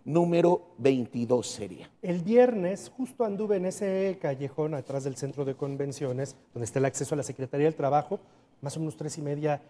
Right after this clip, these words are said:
Speaker 2: de la tarde, y vi a un grupo importante de personas, unas, a lo mejor, cien personas sentadas ahí. ¿También tenían actividades de promoción al empleo?
Speaker 1: Sí, por supuesto, tenemos, eh, eh,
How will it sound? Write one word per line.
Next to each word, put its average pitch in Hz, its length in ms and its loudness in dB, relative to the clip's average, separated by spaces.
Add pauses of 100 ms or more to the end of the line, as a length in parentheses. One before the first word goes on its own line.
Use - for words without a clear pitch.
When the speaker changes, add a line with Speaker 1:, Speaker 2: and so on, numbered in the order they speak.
(200)
Speaker 2:
de 135 120 2
la 131 180 2
tarde, 165 500 0 (300)
y 156 100 -4
vi 196 520 0
a 123 100 -10
un 185 240 -4
grupo 185 260 -2
importante 165 480 -4
de 165 80 0
personas, 151 340 -6
unas, 175 420 -6
a 123 40 -14
lo 120 60 -10
mejor, 127 180 -6
cien 175 220 -2
personas 160 340 0
sentadas 165 640 0
ahí. 165 260 2 (260)
¿También 190 240 8
tenían 208 360 6
actividades 156 500 0
de 147 80 2
promoción 135 400 -2
al 151 120 2
empleo? 117 380 -4
Speaker 1:
Sí, 165 300 8
por 165 240 8
supuesto, 170 540 8
tenemos, 170 580 4
eh, 127 560 0
eh, 123 460 4